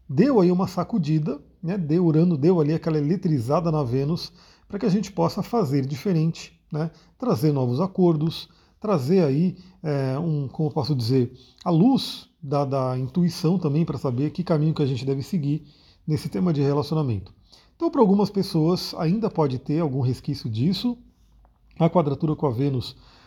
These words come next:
pode trazer uma certa insatisfação, né? Alguns atritos ainda nessa área e também um desequilíbrio aí, né, no nosso plano emocional. Às vezes aquilo que a gente quer fazer, aquilo que a gente tem que fazer no dia de hoje,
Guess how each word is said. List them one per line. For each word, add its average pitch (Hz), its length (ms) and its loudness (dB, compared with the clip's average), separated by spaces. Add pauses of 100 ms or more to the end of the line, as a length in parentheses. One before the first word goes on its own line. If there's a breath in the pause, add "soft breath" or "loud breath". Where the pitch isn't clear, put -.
(180 soft breath)
pode 180 300 4
trazer 147 500 2 (380 loud breath)
uma 247 160 -4
certa 185 320 2
insatisfação, 180 880 2 (140)
né? 175 160 2
Alguns 160 360 2
atritos 160 500 0
ainda 139 180 2
nessa 143 280 -2
área 139 340 2 (340 loud breath)
e 240 80 -6
também 151 460 2 (240 loud breath)
um 165 320 2
desequilíbrio 139 680 2
aí, 156 180 4
né, 131 140 0
no 127 80 -2
nosso 123 260 -4
plano 147 300 2
emocional. 120 720 0 (340 soft breath)
Às 123 200 -2
vezes 139 140 2
aquilo 165 260 2
que 165 80 0
a 143 40 6
gente 143 240 0
quer 165 140 2
fazer, 151 400 2
aquilo 185 240 0
que 185 60 0
a 165 40 4
gente 147 240 -2
tem 214 220 -2
que - 80 -8
fazer 160 240 0
no 165 100 2
dia 156 160 0
de 127 120 0
hoje, 117 560 2